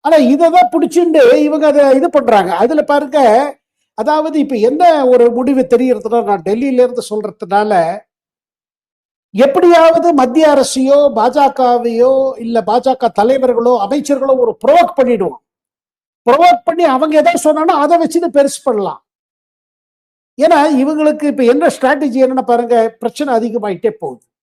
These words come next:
ஆன்டி இன்கம்பன்சி சொல்லுவாங்க இல்லையா, ஐந்தாண்டு காலம் ஆட்சியில இருந்ததுனால, வர தேர்தல்ல மக்கள் மத்தியில டி எம் கே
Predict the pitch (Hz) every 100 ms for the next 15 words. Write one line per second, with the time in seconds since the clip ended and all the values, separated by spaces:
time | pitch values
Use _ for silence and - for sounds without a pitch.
0 | _ _ _ _ _ _ _ _ - 247
1 | 311 311 269 254 233 254 - 254 220 226
2 | 226 214 190 208 175 - _ 180 220 247
3 | 240 226 220 247 254 233 226 254 226 214
4 | 196 208 214 214 220 277 302 _ _ _
5 | _ 208 220 220 262 311 285 277 285 277
6 | 226 226 339 302 254 202 254 247 302 233
7 | 254 294 285 - 269 254 254